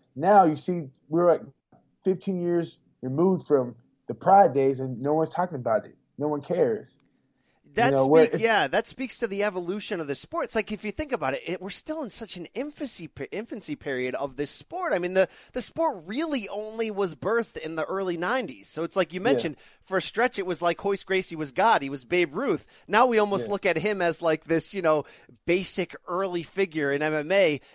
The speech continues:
Speaker 2: and you look at the evolution, it, it is interesting. You make a good point. Ten years from now, will we even be considering today's top guys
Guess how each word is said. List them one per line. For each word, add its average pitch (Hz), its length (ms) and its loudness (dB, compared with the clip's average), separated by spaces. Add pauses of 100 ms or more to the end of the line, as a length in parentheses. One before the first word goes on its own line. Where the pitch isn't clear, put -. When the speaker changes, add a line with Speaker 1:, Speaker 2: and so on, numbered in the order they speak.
Speaker 2:
and 147 100 -6
you 151 120 -4
look 180 260 -4
at 175 80 0
the 175 140 0
evolution, 165 520 -2
it, 170 300 -4
it 180 160 -2
is 208 160 -2
interesting. 175 460 -8
You 139 60 -6
make 151 180 -4
a 147 40 -10
good 147 220 -6
point. 185 300 -4 (240)
Ten 196 200 0
years 196 280 -4
from 185 160 -8
now, 180 260 2 (220)
will 180 200 -2
we 196 160 -8
even 185 420 -10
be 165 180 -10
considering 160 880 -8 (180)
today's 180 400 2
top 180 300 0
guys 196 400 0